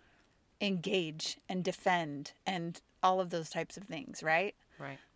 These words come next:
Speaker 1: Like, all of that natural man that comes to the surface and just wants to start spewing out of your mouth. So, um, we'll share with you these steps that Corey shared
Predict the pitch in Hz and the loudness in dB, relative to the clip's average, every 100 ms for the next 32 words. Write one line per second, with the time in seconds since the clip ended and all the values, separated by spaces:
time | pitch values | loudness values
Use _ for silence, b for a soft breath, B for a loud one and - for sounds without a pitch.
0 | - 170 165 170 170 170 156 - 185 180 | -10 -4 0 0 0 0 0 -2 -2 -2
1 | 165 - 180 175 170 165 160 - - 175 | -2 -4 -4 -4 -4 -4 -8 -6 -4 -4
2 | - 180 165 - 175 - - - 175 180 | -6 -6 -6 -4 -6 -4 -8 -6 -8 -8
3 | - 175 170 - 175 - - - - - | -6 -8 -8 -8 -8 -6 -6 -6 -10 -12
4 | _ 202 202 190 170 156 160 185 170 170 | _ -2 -2 0 0 0 -2 -4 -4 -4
5 | - - - _ _ _ _ _ _ - | -6 -12 -20 _ _ _ _ _ _ -16
6 | - - - 185 160 B B B B B | -16 -6 4 4 4 B B B B B
7 | B B 196 190 170 160 165 - 190 180 | B B 2 4 4 2 -4 -4 -2 0
8 | - 247 220 - 196 170 175 185 180 - | 2 4 2 0 -4 -2 -2 -2 -6 -6
9 | - 175 - - - - 180 170 170 - | 0 0 0 -8 -10 -4 -4 -2 -4 -2
10 | 170 160 156 | 0 -2 -2